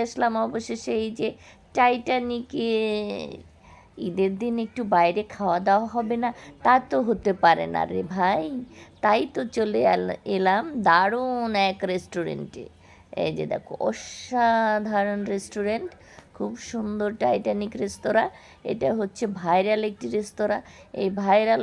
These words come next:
রেস্তোরাঁয় আমি আমার আত-, রিলেটিভদের নিয়ে চলে আসছি সেই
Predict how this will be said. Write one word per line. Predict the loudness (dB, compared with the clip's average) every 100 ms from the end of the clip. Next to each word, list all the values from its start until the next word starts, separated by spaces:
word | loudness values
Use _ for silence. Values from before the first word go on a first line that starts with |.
| 0
রেস্তোরাঁয় | -4 -4 -2 2 2 2 -4 -20 -18 -6 -4
আমি | -2 2 2
আমার | 4 4 4
আত-, | 2 0 -4 0 2
রিলেটিভদের | 2 0 0 -2 -4 -2 -2 -2
নিয়ে | -4 -4 -6 -10 -20 _ -20 -4
চলে | 0 4 6
আসছি | 4 0 -8 -6 -6 -10 -20 -18 -6
সেই | -2